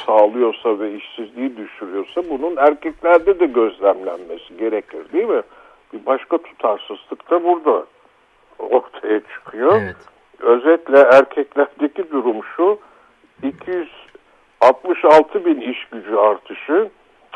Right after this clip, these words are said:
Speaker 1: ondan önceki dört ay iki yüz dört bin, dediğim gibi bu rakamlar çok, e, istikrarlı iş gücü artışları. E, fakat, e, şey, altmış dokuz bin, e, önceki dört ayın,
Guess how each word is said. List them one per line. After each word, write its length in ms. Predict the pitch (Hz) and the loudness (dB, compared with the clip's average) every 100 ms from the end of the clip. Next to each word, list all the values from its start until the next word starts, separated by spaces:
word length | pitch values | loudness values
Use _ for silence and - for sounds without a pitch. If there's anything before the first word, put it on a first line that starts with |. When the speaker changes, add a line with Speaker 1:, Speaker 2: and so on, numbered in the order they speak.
| - | -4
Speaker 1:
ondan 320 | 120 147 175 | -2 2 4
önceki 520 | 160 151 131 131 139 | 4 2 -2 -4 0
dört 280 | 131 127 - | 6 6 6
ay 120 | 135 | 4
iki 280 | 123 123 - | 4 -2 -8
yüz 200 | 131 104 | -8 0
dört 340 | 127 127 - 110 | 4 2 0 -14
bin, 180 | 110 | -12
dediğim 380 | 117 117 113 120 | -12 -12 -10 -10
gibi 280 | 101 101 101 | -10 -10 -10
bu 120 | 104 | -4
rakamlar 580 | 110 107 110 101 101 98 - | -4 -2 -4 -4 -6 -8 -8
çok, 180 | 107 | -10
e, 720 | - - - - - - - 294 | -10 -14 -12 -10 -10 -12 -14 -18
istikrarlı 760 | - - - 107 92 92 95 | -18 -20 -10 -4 -4 -4 -10
iş 80 | 131 - | -14 -18
gücü 220 | 90 - | -14 -6
artışları. 760 | 175 165 - - - 85 127 202 - _ _ _ _ - | -6 -6 -12 -20 -12 -6 -4 -4 -10 _ _ _ _ -4
E, 100 | 107 113 110 104 98 95 87 82 80 - - - _ _ | 2 4 6 6 4 0 -4 -10 -14 -14 -18 -20 _ _
fakat, 400 | 123 - 190 233 - _ _ _ - 107 | -4 2 2 2 -6 _ _ _ -10 0
e, 440 | 113 110 110 104 - - | 4 4 4 2 -2 0
şey, 260 | 139 214 208 _ - | 2 2 -2 _ -2
altmış 440 | 110 - - - | 0 0 -6 -6
dokuz 400 | - - 190 - | -4 -2 -4 -4
bin, 140 | 302 233 - _ _ _ _ _ _ - | -6 -6 -10 _ _ _ _ _ _ -4
e, 60 | |
önceki 760 | 104 104 113 123 117 127 139 117 | -2 0 0 -2 -4 -6 -4 2
dört 320 | 113 110 - | 2 2 0
ayın, 260 | 113 110 | 0 0